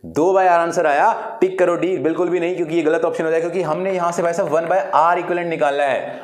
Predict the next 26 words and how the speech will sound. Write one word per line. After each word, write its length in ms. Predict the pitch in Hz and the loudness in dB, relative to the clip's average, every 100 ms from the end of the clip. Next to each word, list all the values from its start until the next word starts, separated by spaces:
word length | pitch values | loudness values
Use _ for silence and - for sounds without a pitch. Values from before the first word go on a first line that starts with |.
| 135 | 2
और 100 | 151 | 2
आपसे 200 | 160 180 | 2 -2
पूछा 240 | 170 180 | -2 0
था 160 | 196 151 151 | 0 2 2
R 60 | |
equivalent, 340 | 160 160 151 147 | 2 -2 0 0
तो 60 | |
इसको 200 | 156 156 | 0 0
हमें 140 | 170 170 | 0 0
क्या 100 | 170 | 0
करना 160 | 170 170 | 0 0
पड़ेगा? 560 | 175 175 147 - - 156 | 0 2 2 0 -6 -4
Inverse 280 | 170 185 | -2 0
करना 220 | 185 160 156 | 0 0 0
पड़ेगा, 220 | 147 147 | 0 -2
यानी 260 | 147 156 | -2 -4
कि 200 | 156 202 202 - - 135 | -4 -6 -6 -12 -2 2
R 240 | 156 180 | 4 4
equivalent 400 | 156 165 170 160 | 0 -2 -2 -4
is 100 | 151 | -4
equal 240 | 160 165 | -2 -2
to 140 | 170 165 | 2 2
what? 240 | 147 - - - - | 2 -2 -12 -6 2
R 200 | 139 151 | 4 4
by 220 | 143 139 156 160 - - - | 2 0 0 -2 -8 -12 -4
two। 160 | 160 | -2